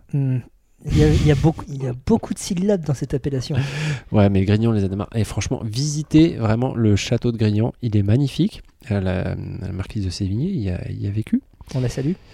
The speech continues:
Speaker 2: Voilà. Et, euh, et puis, euh, aussi, euh, ah non, elle y a pas vécu, mais sa fille,
Speaker 1: Mensonge.
Speaker 2: sa fille était mariée au, au,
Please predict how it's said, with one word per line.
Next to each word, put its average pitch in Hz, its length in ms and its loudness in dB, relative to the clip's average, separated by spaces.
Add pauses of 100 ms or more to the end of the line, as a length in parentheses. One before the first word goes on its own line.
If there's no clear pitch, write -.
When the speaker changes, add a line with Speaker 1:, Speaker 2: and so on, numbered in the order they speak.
(240)
Speaker 2:
Voilà. 107 300 2 (200)
Et, 156 280 4
euh, 104 920 0 (500)
et 117 120 2
puis, - 480 -4
euh, 117 120 2
aussi, 147 340 -2
euh, 123 80 0 (100)
ah 156 160 4
non, 165 180 2
elle 104 100 2
y 98 80 0
a 95 60 0
pas 156 160 4
vécu, 151 500 2 (140)
mais 110 140 4
sa 110 240 2
fille, 202 400 4
Speaker 1:
Mensonge. 180 680 8
Speaker 2:
sa 127 140 12
fille 175 340 2
était 113 200 4
mariée 117 500 4
au, 110 260 0
au, 107 320 -4